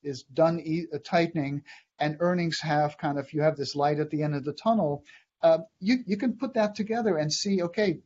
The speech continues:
there's your bullish narrative. But then the actual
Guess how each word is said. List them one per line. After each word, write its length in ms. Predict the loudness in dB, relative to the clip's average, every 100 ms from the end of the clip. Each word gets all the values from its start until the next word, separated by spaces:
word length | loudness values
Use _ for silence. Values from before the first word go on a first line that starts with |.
| _
there's 280 | 2 2 2
your 100 | 0
bullish 380 | 0 0 0 0
narrative. 480 | 0 0 -2 -4 -2
But 160 | -2
then 360 | 0 2 2 -2 -10 _ _ -10
the 180 | -8 -2
actual 640 | 0 0 2 4 4 0